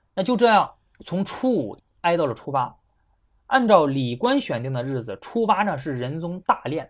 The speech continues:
也就是遗体正式移入棺木的日子。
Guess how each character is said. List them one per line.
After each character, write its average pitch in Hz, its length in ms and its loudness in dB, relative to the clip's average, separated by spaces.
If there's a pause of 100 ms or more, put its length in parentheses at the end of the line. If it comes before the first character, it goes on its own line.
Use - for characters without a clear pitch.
(140)
也 - 180 -8
就 196 140 -4
是 170 120 -4
遗 156 260 0
体 98 340 -8
正 202 240 -4
式 120 300 -8
移 117 160 -6
入 165 200 -6
棺 190 220 -2
木 262 160 -4
的 98 100 -8
日 90 200 -16
子。 - 60 -20